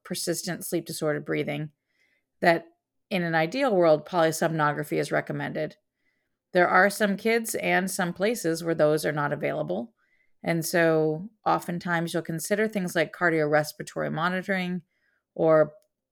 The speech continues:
a daytime oximetry study w-, during a nap if it's an infant, or a nighttime oximetry study in,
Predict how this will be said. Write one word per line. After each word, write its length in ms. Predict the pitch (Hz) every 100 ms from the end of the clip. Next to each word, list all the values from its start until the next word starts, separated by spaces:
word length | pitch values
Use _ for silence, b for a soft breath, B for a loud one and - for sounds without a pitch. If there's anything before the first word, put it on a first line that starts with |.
| _
a 80 | 165
daytime 680 | 147 160 165 - 165 156
oximetry 720 | 147 147 - 226 220 233 214 202
study 600 | - 202 190 180 180 -
w-, 240 | - 180 180
during 240 | 170 156
a 40 | 147
nap 400 | 165 202 - 170
if 120 | -
it's 140 | 165
an 180 | 151 143
infant, 500 | 165 196 220 214 208 - b b b b
or 280 | - 165 160
a 120 | -
nighttime 500 | 170 160 160 - 170
oximetry 580 | 160 - - 165 151 160
study 520 | 151 170 156 151 151 -
in, 480 | 165 156 156 151